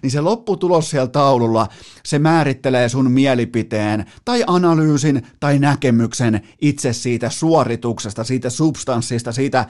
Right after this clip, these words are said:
materiaalista, mikä pitäisi aina pystyä käsittelemään erillään lopputuloksesta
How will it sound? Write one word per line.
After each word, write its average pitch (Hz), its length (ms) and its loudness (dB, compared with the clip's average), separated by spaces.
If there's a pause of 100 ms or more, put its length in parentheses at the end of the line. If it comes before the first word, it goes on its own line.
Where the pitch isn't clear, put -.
(300)
materiaalista, 131 840 0
mikä 123 240 -2
pitäisi 123 400 -4
aina 202 280 -2
pystyä 151 420 0
käsittelemään 117 760 -2 (440)
erillään 135 640 2
lopputuloksesta 117 800 -2